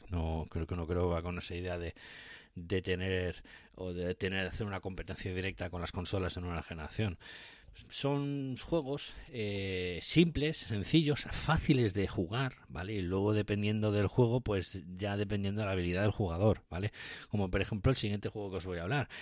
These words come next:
que este salió hace poquito, este salió la semana pasada. Y es una pasada, es una pasada.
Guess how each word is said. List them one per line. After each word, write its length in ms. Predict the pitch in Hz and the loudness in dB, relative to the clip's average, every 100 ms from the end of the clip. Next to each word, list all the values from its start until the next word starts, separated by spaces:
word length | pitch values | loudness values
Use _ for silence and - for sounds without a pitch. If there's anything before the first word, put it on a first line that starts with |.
| - - | -14 -4
que 80 | - | 0
este 160 | 120 127 | 2 2
salió 260 | 120 113 | 2 2
hace 160 | 131 175 | 6 6
poquito, 420 | 110 - 156 - | 6 8 6 6
este 200 | - 160 | -2 2
salió 240 | - 127 160 | 4 4 2
la 80 | |
semana 340 | 143 110 117 139 | 2 2 4 2
pasada. 400 | 87 - 110 - - - - - - | 0 -2 -2 -4 -10 -20 -20 -16 -6
Y 220 | 98 - | 2 4
es 100 | - | 6
una 220 | 170 143 | 6 4
pasada, 400 | - - 92 - | 0 -2 -2 -4
es 140 | - - | -4 0
una 140 | 147 | 0
pasada. 500 | - - - 101 90 | 0 0 0 0 -2